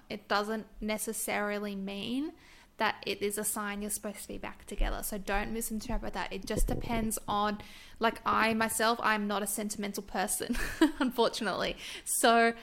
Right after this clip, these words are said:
I can very easily move on. However, my friend, my best mate is extremely, extremely sentimental. So even no matter how toxic her relationship is, she will be thinking about that person five years from now and desperately missing them. So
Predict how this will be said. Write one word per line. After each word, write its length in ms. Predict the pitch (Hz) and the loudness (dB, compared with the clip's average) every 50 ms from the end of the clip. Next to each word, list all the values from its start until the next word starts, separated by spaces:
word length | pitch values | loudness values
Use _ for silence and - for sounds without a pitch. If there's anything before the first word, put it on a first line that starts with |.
| - - - | -14 -4 0
I 120 | - 220 | 0 2
can 180 | 220 - 220 196 | 2 0 2 4
very 340 | 226 220 220 220 214 220 220 | 4 6 6 6 4 2 0
easily 220 | 214 - 220 214 | 2 2 0 2
move 180 | 208 214 208 202 | 2 0 0 0
on. 160 | 208 190 - - - - - | -2 -4 -6 -8 -12 -16 -8
However, 300 | - 233 220 220 214 208 | -2 0 2 2 2 2
my 200 | 208 214 214 214 | 2 0 0 0
friend, 440 | - - 226 214 214 214 208 208 208 | -2 -2 -2 -2 0 0 -2 0 0
my 100 | 214 214 | 0 2
best 280 | 202 220 220 - - | 2 0 0 0 -2
mate 160 | 220 214 214 - | -2 -2 -2 -2
is 160 | - 214 226 | -2 -4 -6
extremely, 960 | 214 - - - - - - - - 247 240 226 233 226 233 226 220 220 220 | -6 -6 -4 -4 -2 -2 -2 -2 2 4 4 4 4 4 2 0 0 -2 -2
extremely 440 | 214 214 - - 214 208 208 208 208 | -2 -4 -4 -6 -6 -4 -4 -4 -4
sentimental. 640 | 208 - 208 202 208 - 202 208 214 214 - 277 277 | -4 -4 -4 -6 -6 -6 -6 -4 -4 -2 -2 -4 -2
So 180 | - - 254 - - | -2 -2 -2 0 2
even 320 | 247 247 240 247 240 226 | 2 4 2 2 0 0
no 80 | 247 247 | 0 0
matter 220 | 262 277 302 320 | 2 2 2 4
how 160 | 294 285 277 | 4 2 2
toxic 440 | 269 - 254 247 247 - - 262 - | 2 0 -2 -2 -2 -4 -8 -6 -4
her 140 | 254 240 220 | -2 0 0
relationship 600 | 220 208 214 214 214 220 - 220 214 - 214 - | 2 2 2 2 0 0 -2 -4 -4 -4 -4 0
is, 220 | 202 214 233 240 - - - - - | 0 0 0 0 -4 -10 -16 -14 -12
she 200 | - - 247 240 | -6 -2 0 2
will 180 | 226 220 220 208 202 202 | 2 2 2 0 -2 -2
be 160 | - - 220 | -2 0 0
thinking 340 | 214 - 208 208 202 196 196 | 0 -2 -4 -6 -6 -6 -4
about 200 | 190 190 185 185 | -2 -2 0 0
that 160 | 196 185 190 | 0 -2 -2
person 320 | - 185 190 - 208 196 | -4 -8 -8 -6 -6 -6
five 280 | 196 - 196 185 185 196 | -6 -4 -4 -4 -4 -4
years 220 | 190 175 180 - | -4 -6 -6 -6
from 100 | - 185 | -8 -8
now 220 | 180 180 180 180 180 | -6 -6 -4 -4 -4
and 100 | 190 190 | -4 -4
desperately 480 | 196 190 190 - - 208 - - 185 | -4 -4 -4 -6 -6 -6 -8 -8 -8
missing 380 | 185 180 180 - - 185 180 180 | -8 -6 -6 -6 -6 -8 -8 -10
them. 220 | 180 175 170 202 | -12 -10 -10 -8
So 260 | - - 214 196 196 | -4 -2 0 0 0